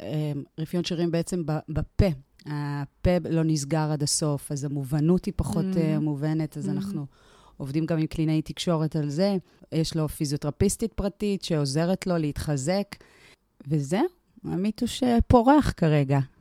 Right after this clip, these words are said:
Speaker 1: מאוד, מאוד פורח, טוב לו מאוד, הוא מתפתח, הוא גדל,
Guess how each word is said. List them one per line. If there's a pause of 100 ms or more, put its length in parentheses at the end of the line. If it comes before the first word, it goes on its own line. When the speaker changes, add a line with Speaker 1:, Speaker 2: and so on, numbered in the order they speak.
(340)
Speaker 1:
מאוד, (180)
מאוד
פורח,
טוב
לו
מאוד,
הוא
מתפתח,
הוא
גדל,